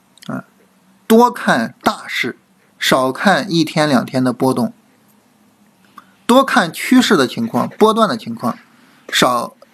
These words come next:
去考虑说明天会怎么样。啊，这是第三点，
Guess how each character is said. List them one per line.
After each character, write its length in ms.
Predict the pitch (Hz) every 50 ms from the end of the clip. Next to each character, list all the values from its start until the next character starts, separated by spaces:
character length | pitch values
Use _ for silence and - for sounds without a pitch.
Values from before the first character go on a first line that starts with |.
| _ _ _
去 160 | - - 170
考 200 | 156 - - 135
虑 200 | 120 127 131 127
说 180 | 117 - 131 131
明 320 | 127 131 127 127 156 190
天 240 | 185 185 190 180 165
会 120 | 165 165 143
怎 120 | - -
么 120 | - - 135
样。 100 | 143 151 - _ _ _ _ _ _ _ _ _ _ _ _ _ _ _ -
啊， 140 | - - 117 -
这 120 | - 156
是 160 | 139 - 143 131
第 160 | - 147 135
三 240 | - - 151 156 156
点， 180 | 143 127 -